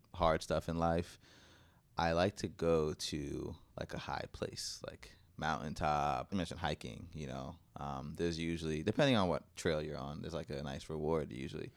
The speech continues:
You get to the top and you have a cool, like, lookout. Um, and I, I use that as, like, a, like, recentering myself and giving myself perspective,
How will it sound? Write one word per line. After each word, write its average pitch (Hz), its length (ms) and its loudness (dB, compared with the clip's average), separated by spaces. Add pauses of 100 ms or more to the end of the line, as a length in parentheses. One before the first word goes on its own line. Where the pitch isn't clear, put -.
(140)
You - 60 -12
get 82 140 -2
to 80 60 -6
the 78 80 -2
top 87 360 4
and 67 100 -8
you 76 60 -6
have - 160 -8
a - 120 -14
cool, 80 220 -2
like, 78 160 -2
lookout. 78 480 0 (540)
Um, 71 500 -6
and 87 160 -6
I, 92 440 4
I 85 160 4
use 85 340 0
that 65 420 0
as, 57 320 -6
like, - 240 -10 (960)
a, 80 160 4 (100)
like, - 180 2
recentering 78 680 0
myself - 680 -4
and 71 260 -4
giving 80 220 0
myself 73 380 -2
perspective, 69 640 -4